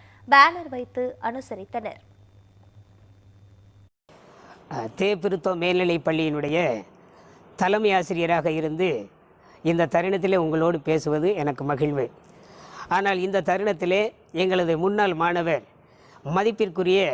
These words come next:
Speaker 2: ஐயா விஜயகாந்த் அவர்கள் இறந்து விட்டார் என்ற செய்தி மன வருத்தத்தையும் ஆழ்ந்த துக்கத்தையுமாக எங்களுக்கு தருகிறது. அவர் படிக்கின்ற காலத்திலே நினைத்து பார்க்கிற பொழுது ஆயிரத்தி தொள்ளாயிரத்தி அறுபத்தி ஆறிலிருந்து ஆயிரத்தி தொள்ளாயிரத்தி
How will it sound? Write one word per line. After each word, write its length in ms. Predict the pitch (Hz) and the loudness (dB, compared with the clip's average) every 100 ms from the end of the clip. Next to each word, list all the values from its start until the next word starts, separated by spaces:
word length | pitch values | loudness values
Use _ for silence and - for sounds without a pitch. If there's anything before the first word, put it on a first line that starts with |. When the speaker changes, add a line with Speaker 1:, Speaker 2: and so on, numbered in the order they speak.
| 107 - - _ - - | -4 -12 -20 _ -20 -6
Speaker 2:
ஐயா 280 | 165 190 180 | -2 0 0
விஜயகாந்த் 600 | 175 214 226 196 190 175 | 0 0 0 0 -2 -2
அவர்கள் 300 | 170 151 175 - 170 | -2 -4 -6 -4 -2
இறந்து 260 | 214 220 202 | 0 0 -2
விட்டார் 300 | 180 190 165 | -2 -2 -2
என்ற 220 | 156 151 170 | -4 -4 -2
செய்தி 280 | 170 180 123 - _ - - 156 | 0 0 -2 -6 _ -20 -8 -2
மன 200 | 185 190 175 | 0 2 0
வருத்தத்தையும் 640 | 196 202 165 170 165 170 - - - - - 156 | -2 -4 -2 0 0 -2 -6 -20 -20 -20 -2 2
ஆழ்ந்த 300 | 208 233 226 196 | 2 0 -4 -6
துக்கத்தையுமாக 640 | 175 202 175 185 175 170 175 | -4 -4 -2 0 0 0 -2
எங்களுக்கு 280 | 165 160 147 | -4 -6 -6
தருகிறது. 540 | 143 151 151 147 139 120 - - _ - - - - | -2 -2 -2 -4 -6 -10 -16 -20 _ -20 -20 -12 -2
அவர் 200 | 170 170 202 | -2 -2 -2
படிக்கின்ற 440 | 202 214 233 220 - | -2 -2 -2 -2 0
காலத்திலே 640 | 185 185 165 180 180 120 - _ _ 147 | 0 0 -4 -2 -2 -4 -10 _ _ -4
நினைத்து 340 | 190 240 214 165 | 0 0 -2 -2
பார்க்கிற 380 | 190 170 175 | -2 -2 -4
பொழுது 340 | 160 160 170 170 113 - _ - - - 170 | -4 -4 -2 -4 -6 -14 _ -20 -14 -2 2
ஆயிரத்தி 360 | 240 247 220 202 202 | 2 2 -2 -6 -2
தொள்ளாயிரத்தி 440 | 202 202 196 185 175 | -2 -2 -2 -2 -2
அறுபத்தி 360 | 190 208 196 165 | -2 -4 0 2
ஆறிலிருந்து 520 | 190 190 175 170 170 170 - _ _ _ _ - 165 | 2 0 -6 -6 -6 -6 -8 _ _ _ _ -2 2
ஆயிரத்தி 360 | 233 233 196 208 | 2 2 -2 -6
தொள்ளாயிரத்தி 460 | 202 202 185 156 | -4 -4 -4 -4